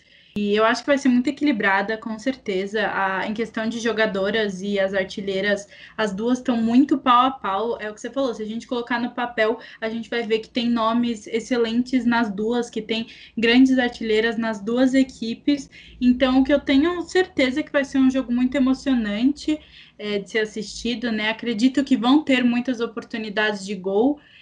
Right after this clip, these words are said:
É, só tem que ver se elas vão converter, se as goleiras aí não, que são muito boas, não vão pegar.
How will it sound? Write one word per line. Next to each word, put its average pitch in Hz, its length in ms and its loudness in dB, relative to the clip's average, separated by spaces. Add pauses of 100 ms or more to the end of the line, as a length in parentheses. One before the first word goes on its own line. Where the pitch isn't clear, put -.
(160)
É, 202 220 2
só 220 160 0
tem 226 180 -2
que 247 100 0
ver 220 180 2
se 233 120 -2
elas 214 220 0
vão 220 360 -2
converter, 226 800 2
se 262 100 -6
as 220 140 -4
goleiras 214 540 -2
aí 208 200 -2
não, 208 300 -6
que - 100 -20
são 220 140 -6
muito 214 300 -4
boas, 202 320 -2
não 214 140 -4
vão 202 200 -4
pegar. 202 580 0